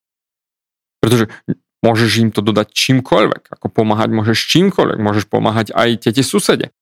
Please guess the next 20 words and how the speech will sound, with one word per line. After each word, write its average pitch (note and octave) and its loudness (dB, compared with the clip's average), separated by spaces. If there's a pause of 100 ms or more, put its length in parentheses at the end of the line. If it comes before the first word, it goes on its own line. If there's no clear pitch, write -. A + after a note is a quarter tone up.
(220)
Ale D#3+ 2
to C3+ 2
je C#3 2
len C#3+ 2 (340)
jeden C3+ 2
na C#3 2
jedného. A2 -6 (260)
Ale B2+ 2
ak - -4
chceš - 0 (320)
to A#2 0 (240)
pomôcť D#3 0
naozaj C#3+ 2
vo D3 0
veľkom, F#3+ 0 (880)
z G#2 -4
mojej B2+ 2
strany G#2+ -4 (160)
nič C3+ 2
lepšie - -2